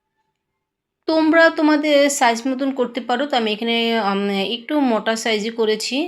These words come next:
এ, বেগুনটা। আর বেগুনটা একদম কচি বেগুন, ভিতরে কোনো বিচি ছিল না।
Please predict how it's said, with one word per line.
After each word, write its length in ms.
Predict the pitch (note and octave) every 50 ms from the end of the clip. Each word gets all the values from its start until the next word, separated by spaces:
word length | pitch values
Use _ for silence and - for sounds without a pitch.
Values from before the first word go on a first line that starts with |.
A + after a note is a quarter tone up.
| E4 C#4+ A3
এ, 100 | G#3 F#3
বেগুনটা। 440 | F3+ F#3 F3+ G#3 A3+ A#3 A3+ C#4 A#3+
আর 100 | G3 E3+
বেগুনটা 380 | F#3 F#3+ F#3+ G#3 G#3 G3+ G#3
একদম 320 | G3 F#3+ F#3 F#3 G#3+ A3 A3 -
কচি 320 | - G3 F#3+ F#3+ - G#3+ G3+
বেগুন, 460 | G3 G3 F#3+ F#3+ A3 C4 C#4 C4+ - A3 E3+
ভিতরে 260 | F#3+ F#3 F#3+ F#3+ G3+
কোনো 220 | G3+ G3+ G3+ G3
বিচি 280 | F#3 F3 F#3+ F#3+ - G#3
ছিল 320 | F#3+ - - G3+ G3 G3+
না। 240 | A3 B3 D4+ E4 D#4